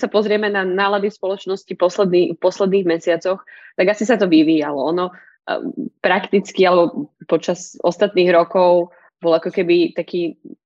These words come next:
najobľúbenejší občan v Rusku ten, ktorý si proste ide svoje a nestará sa o politiku a necháva politiku na politikov, respektíve na Putina.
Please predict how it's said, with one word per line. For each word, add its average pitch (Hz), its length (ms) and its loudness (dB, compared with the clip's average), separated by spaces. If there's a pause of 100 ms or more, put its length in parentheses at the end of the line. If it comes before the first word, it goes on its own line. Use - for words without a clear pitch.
(120)
najobľúbenejší 202 800 0
občan 190 400 -6
v 175 80 -4
Rusku 190 320 -6
ten, 165 240 -4
ktorý 170 560 -2
si - 160 -14
proste 170 400 -2
ide 175 240 0
svoje 190 400 2
a 202 80 4
nestará 190 480 -2
sa 160 320 0
o 165 80 -6
politiku 185 480 -6
a 175 80 -2
necháva 175 560 -4
politiku 165 560 -4
na 160 80 -2
politikov, 151 560 -4
respektíve 156 480 -2
na 156 160 -2
Putina. 151 480 -6